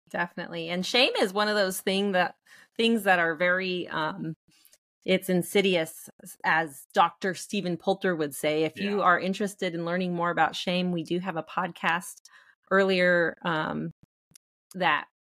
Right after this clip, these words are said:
Speaker 1: he talked about shame. He wrote an amazing book called The Shame Factor. And in fact, we are gonna be having him on the podcast coming up here in the next couple of weeks, 'cause he just wrote a new book about, um, masculinity and
Speaker 2: Yeah.
Speaker 1: men.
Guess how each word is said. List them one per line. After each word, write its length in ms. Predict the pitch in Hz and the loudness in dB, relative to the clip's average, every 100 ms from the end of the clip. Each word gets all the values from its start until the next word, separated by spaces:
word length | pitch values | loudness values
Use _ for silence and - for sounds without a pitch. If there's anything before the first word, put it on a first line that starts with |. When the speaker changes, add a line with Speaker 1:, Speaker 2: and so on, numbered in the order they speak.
| - | -10
Speaker 1:
he 200 | 214 190 | -6 -4
talked 320 | 196 165 - | -2 -2 -2
about 300 | 175 165 - | 0 0 0
shame. 440 | - 175 170 180 - - _ | -4 -2 -2 -4 -8 -20 _
He 180 | - 185 | -4 2
wrote 200 | 165 156 | 2 2
an 140 | 156 | 0
amazing 440 | 156 165 175 175 | 0 2 2 2
book 200 | 160 160 - | 0 -2 -2
called 220 | 175 156 | -4 -2
The 80 | 147 | -6
Shame 320 | - 190 190 | -2 -2 0
Factor. 380 | 190 180 - 190 | -2 -4 -4 -6
And 200 | 170 156 | -6 -8
in 160 | - 180 | -8 -2
fact, 280 | 196 196 196 | 0 -2 -4
we 140 | 180 | 0
are 140 | 175 | 2
gonna 160 | 196 190 | 2 -2
be 120 | 175 | -4
having 300 | 180 180 180 | -6 -6 -4
him 160 | 185 180 | -2 -2
on 120 | 175 | -2
the 40 | 170 | -4
podcast 560 | - 180 170 185 175 - | -2 -2 0 -4 -4 -4
coming 280 | 196 175 | -2 0
up 160 | 160 - | -2 -4
here 400 | - 202 190 196 - - - | 0 2 2 0 -10 -18 -4
in 60 | 196 | 0
the 40 | |
next 220 | 175 - | 0 -2
couple 200 | - 180 | -8 -4
of 60 | 180 | -2
weeks, 260 | 214 - | -2 -2
'cause 140 | 190 170 | -4 -2
he 120 | 180 | -2
just 240 | - 180 185 | -2 -2 2
wrote 160 | 170 | 2
a 40 | 165 | 2
new 200 | 175 175 | 0 0
book 340 | 175 180 - _ - - _ | 0 -2 -10 _ -20 -20 _
about, 480 | - 185 156 156 - _ _ _ _ _ _ _ _ _ 214 | -10 -2 2 2 0 _ _ _ _ _ _ _ _ _ -4
um, 360 | 202 - - - | -4 -6 -14 -8
masculinity 1080 | 208 180 190 - 190 180 190 196 214 254 _ - | 0 0 -2 -10 -8 -6 -6 -4 -4 -4 _ -2
and 140 | 185 | 0
Speaker 2:
Yeah. 60 | 190 | 2
Speaker 1:
men. 380 | 185 190 262 | 2 4 2